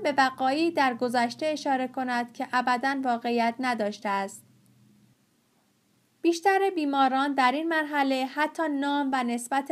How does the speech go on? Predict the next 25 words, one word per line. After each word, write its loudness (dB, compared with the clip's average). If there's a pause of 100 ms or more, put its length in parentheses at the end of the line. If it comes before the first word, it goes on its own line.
افراد -2
را -2
نیز -4
جابجا 0
می‌کنند. -4 (880)
ممکن 2
است 2
فرزند 2
خودشان -2
را 2
به -6
عنوان -2
برادر 0
و -2
یا -4
خواهر -2
خود -4
باور 0
داشته -4
باشند -6 (680)
و 2
حتی 2
در 2
بیان 0
زمان -2